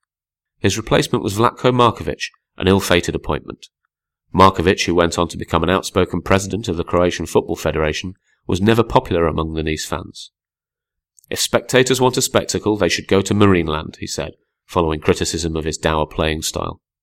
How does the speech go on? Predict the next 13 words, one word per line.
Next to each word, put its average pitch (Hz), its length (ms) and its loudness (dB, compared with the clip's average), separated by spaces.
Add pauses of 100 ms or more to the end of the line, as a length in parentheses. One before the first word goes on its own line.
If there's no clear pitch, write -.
(1160)
Not 95 200 2
only 101 180 8
did 95 140 4
he 92 60 6
rile 92 220 6
his 90 120 2
own 113 160 2
support, 87 420 -2 (260)
he 113 120 4
irritated 123 440 2
opposing 113 440 0
teams 80 320 -4
too. - 320 -2